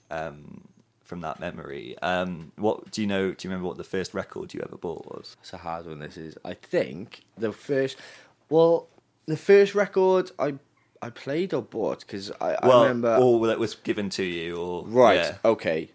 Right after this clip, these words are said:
Speaker 2: Yeah, because that's, like
Speaker 1: But it, no, as in it was. It has to be your own choice, though. Like, it's
Speaker 2: Ah,
Speaker 1: not like
Speaker 2: right,
Speaker 1: a
Speaker 2: okay,
Speaker 1: gift.
Speaker 2: not
Speaker 1: It's like,
Speaker 2: like,
Speaker 1: yeah,
Speaker 2: "Oh, you
Speaker 1: yeah.
Speaker 2: are, you can have this
Speaker 1: Yeah,
Speaker 2: one."
Speaker 1: yeah.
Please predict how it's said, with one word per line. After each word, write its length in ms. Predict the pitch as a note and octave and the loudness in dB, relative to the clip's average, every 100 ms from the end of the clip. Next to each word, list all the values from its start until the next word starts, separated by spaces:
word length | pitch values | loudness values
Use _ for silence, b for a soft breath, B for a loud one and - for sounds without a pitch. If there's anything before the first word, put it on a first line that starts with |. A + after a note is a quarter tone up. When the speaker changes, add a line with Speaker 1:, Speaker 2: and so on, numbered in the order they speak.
| - | -4
Speaker 2:
Yeah, 280 | G#2+ E2 - - | 0 0 -2 -6
because 300 | G2 G2+ F2+ | -4 -4 0
that's, 220 | G#2 - - - G2+ | 0 -2 -18 -10 -2
like 280 | F#2+ F#2 - _ - | -2 -2 -12 _ 0
Speaker 1:
But 280 | A2+ - - B2+ | 2 0 -4 0
it, 200 | A#2+ A#2+ | 2 2
no, 200 | A2 G2 | 2 2
as 220 | A2 G#2+ | 0 0
in 140 | G#2 - | -4 2
it 140 | A#2 | 2
was. 160 | G#2+ - G2+ | 2 -8 -10
It 180 | G#2 A2 | -4 -2
has 160 | - A#2 | -2 -4
to 60 | |
be 60 | G#2+ | -2
your 140 | F#2+ | 0
own 100 | F#2 F#2 | -2 -2
choice, 340 | G2+ F2+ - | -4 -6 -8
though. 360 | - - C#2+ - - | -12 -12 -14 -16 -10
Like, 200 | D#2+ D2 | -8 -8
it's 100 | - | 0
Speaker 2:
Ah, 300 | A2+ G#2+ F2+ | 4 4 4
Speaker 1:
not 160 | G#2+ F#2+ | 2 2
like 100 | F#2 | 4
Speaker 2:
right, 260 | F#2 E2 | 2 2
Speaker 1:
a 40 | G2 | 0
Speaker 2:
okay, 240 | G2 D#2+ | 0 0
Speaker 1:
gift. 100 | E2 | -2
Speaker 2:
not 80 | F#2+ | -4
Speaker 1:
It's 100 | F#2 | -2
like, 160 | F#2+ F#2 | 0 2
Speaker 2:
like, 180 | F#2 G2 | 0 2
Speaker 1:
yeah, 60 | |
Speaker 2:
"Oh, 60 | F#2 | 4
you 120 | F2 | 4
Speaker 1:
yeah. 40 | F2+ | 2
Speaker 2:
are, 60 | F2+ | 0
you 120 | F2 | -2
can 120 | F2+ | -4
have 160 | E2+ E2 | -6 -2
this 120 | F2+ | 0
Speaker 1:
Yeah, 100 | E2+ | 2
Speaker 2:
one." 80 | |
Speaker 1:
yeah. 120 | E2 | 0